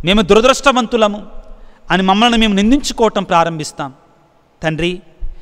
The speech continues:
ఈనాడు మేము విన్నటువంటి ఉపమానంలో ఏ విధముగా ఆ వ్యక్తి చాలా భక్తితో, విశ్వాసముతో,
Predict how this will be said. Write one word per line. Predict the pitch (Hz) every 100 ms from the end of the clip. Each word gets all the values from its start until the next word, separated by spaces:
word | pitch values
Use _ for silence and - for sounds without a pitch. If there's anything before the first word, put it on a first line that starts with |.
| - -
ఈనాడు | 180 240 302
మేము | 277 240
విన్నటువంటి | 233 254 247 220
ఉపమానంలో | 185 214 233 233 220 208
ఏ | 180
విధముగా | 202 208 208 196 170 - - - - - -
ఆ | 208
వ్యక్తి | 254 262 330 -
చాలా | 220 294
భక్తితో, | 214 214 - 285
విశ్వాసముతో, | 277 233 - 214 226 233 214 208